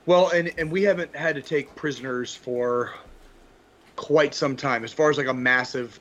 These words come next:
amount where you, that, you know, like, a massive amount of prisoners that would necessitate, like, a camp or a guard, right? But this,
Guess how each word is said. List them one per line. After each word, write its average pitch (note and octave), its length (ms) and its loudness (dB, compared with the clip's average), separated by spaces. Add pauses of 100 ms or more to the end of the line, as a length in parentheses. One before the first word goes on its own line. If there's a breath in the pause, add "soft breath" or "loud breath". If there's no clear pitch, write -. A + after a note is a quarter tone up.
amount B2 320 -2
where A#2+ 120 -4
you, A#2+ 240 -6
that, B2 280 -2
you C3+ 60 -2
know, B2 100 -4
like, A2+ 220 -4
a C#3 40 -4
massive C#3 340 0
amount C3+ 160 -2
of - 80 -10
prisoners C3 320 -4
that B2+ 80 -6
would A#2+ 80 -6
necessitate, A#2+ 560 -4
like, A2+ 180 -6
a A#2 60 -8
camp B2 400 -4
or A2 160 -2
a - 20 -10
guard, G#2+ 400 0 (520 loud breath)
right? A#2+ 300 2 (520 loud breath)
But C#3 340 4 (240)
this, F3 260 2